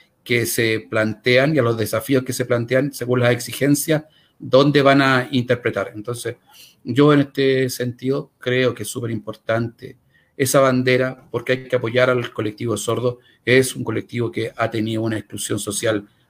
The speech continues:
sumamente importante por la dificultad natural que produce el no poder comunicarse con fluidez con el entorno.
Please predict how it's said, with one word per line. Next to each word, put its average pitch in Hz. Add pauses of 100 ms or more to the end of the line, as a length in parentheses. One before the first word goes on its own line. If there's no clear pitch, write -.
(200)
sumamente 127
importante 110 (240)
por 110
la 104
dificultad 104
natural 110
que 117
produce 113 (220)
el 117
no 113
poder 110 (380)
comunicarse 131
con 131
fluidez 120
con 123
el 107
entorno. 104